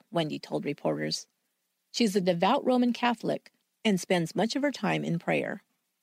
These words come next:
She also said that her sister had led a good life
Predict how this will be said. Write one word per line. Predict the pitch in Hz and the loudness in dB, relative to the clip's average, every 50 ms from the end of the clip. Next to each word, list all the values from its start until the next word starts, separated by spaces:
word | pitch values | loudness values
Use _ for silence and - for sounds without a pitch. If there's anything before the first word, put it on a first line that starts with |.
| _ _ _ _ _ _ _ _ _ _ _ _ _ | _ _ _ _ _ _ _ _ _ _ _ _ _
She | - - 233 - | -2 0 0 2
also | - 240 320 320 - 330 | 4 2 2 2 0 -2
said | 240 - - 180 170 165 | -2 0 0 0 0 2
that | 180 165 | 0 0
her | 170 170 | 0 0
sister | - - 247 240 - - 233 214 | 0 0 0 -2 0 -2 -2 -2
had | 175 196 - 170 | 0 0 0 0
led | 175 160 151 | 0 0 0
a | 147 | -2
good | - - 151 151 | -2 -2 -4 -2
life | 151 165 196 185 - - - - - | 0 2 2 2 0 0 -4 -12 -20